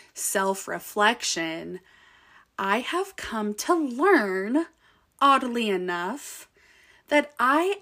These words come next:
actually <laughs> might be the toxic one. Okay? And that's just being real, you know? If I wanna get through this life and I wanna be real with everyone else about their mess, then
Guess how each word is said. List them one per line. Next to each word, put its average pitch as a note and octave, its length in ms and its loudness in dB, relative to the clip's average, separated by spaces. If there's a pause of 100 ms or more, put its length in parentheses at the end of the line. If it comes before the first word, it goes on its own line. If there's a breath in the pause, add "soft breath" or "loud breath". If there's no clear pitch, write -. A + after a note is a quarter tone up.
actually B3 640 -2
<laughs> G3+ 220 -6
might A#3 320 2
be G#3+ 180 -4
the G3+ 120 -6
toxic - 720 -4 (100)
one. - 280 -12 (920 loud breath)
Okay? D4 480 4 (260 loud breath)
And C#4 180 2
that's D4+ 220 4
just F#4+ 240 2
being C4+ 300 4
real, - 480 -2 (300)
you G3+ 160 -2
know? F#3 400 -2 (1200 soft breath)
If A3 180 0
I A3 100 8
wanna B3+ 240 2
get B3+ 260 0
through B3+ 180 0
this A#3+ 260 0
life A3+ 460 -2
and G3 80 -4
I G3+ 120 -2
wanna G#3+ 340 -4 (840 soft breath)
be A3+ 220 0
real G#3+ 380 0
with G3+ 180 0
everyone G#3 480 -2
else G#3 280 -2
about F#3+ 380 -2
their G3 260 0
mess, B3 500 -2
then G#3+ 380 -4